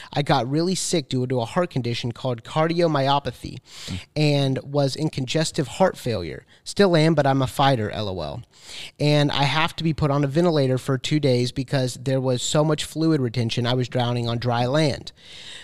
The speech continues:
Speaker 1: They told my mom to call everyone close to me and have them come say goodbye because they didn't expect me to make it. Surprise, I made it. Ha ha. <laughs>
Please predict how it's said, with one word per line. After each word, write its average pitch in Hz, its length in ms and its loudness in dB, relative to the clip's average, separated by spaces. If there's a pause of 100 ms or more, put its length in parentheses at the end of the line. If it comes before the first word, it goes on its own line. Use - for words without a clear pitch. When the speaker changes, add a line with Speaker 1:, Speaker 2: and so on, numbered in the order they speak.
(120)
Speaker 1:
They 151 320 6
told 185 460 4
my 185 160 6
mom 143 340 4
to 135 380 0
call 143 500 4
everyone 135 600 2 (120)
close 185 320 2
to 135 100 -2
me 123 220 0 (320)
and 135 140 2
have 147 300 0
them 165 140 4
come 147 200 0
say 139 200 0
goodbye 120 380 0
because 117 320 -4
they 120 80 -2
didn't 120 260 -2
expect - 380 -4
me 113 80 0
to 107 80 -4
make 113 260 -2
it. - 160 -10 (260)
Surprise, 151 760 2
I 160 100 4
made 214 240 6
it. - 200 -4
Ha - 160 -6
ha. 139 420 -2
<laughs> - 60 -20